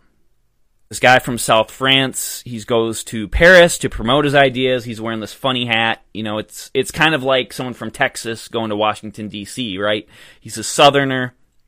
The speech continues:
And they say, "Hey, you know, we can get you different change of clothes, different hat." And he says,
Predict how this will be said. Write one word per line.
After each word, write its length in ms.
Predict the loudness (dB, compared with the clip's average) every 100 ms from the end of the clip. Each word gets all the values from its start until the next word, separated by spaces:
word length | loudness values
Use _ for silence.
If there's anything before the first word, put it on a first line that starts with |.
| _ _ _ _ _ _ _ -4
And 280 | 0 2 2
they 80 | -2
say, 240 | 2 4
"Hey, 180 | 6 4
you 140 | 2
know, 140 | 0 -2
we 100 | -4
can 120 | -2
get 140 | -2
you 60 | 0
different 260 | -2 -4 -6
change 280 | -2 -2 -4
of 60 |
clothes, 420 | 0 4 4 2
different 320 | -4 -6 -4 0
hat." 160 | 0
And 80 | -2
he 60 | -6
says, 260 | -6 -8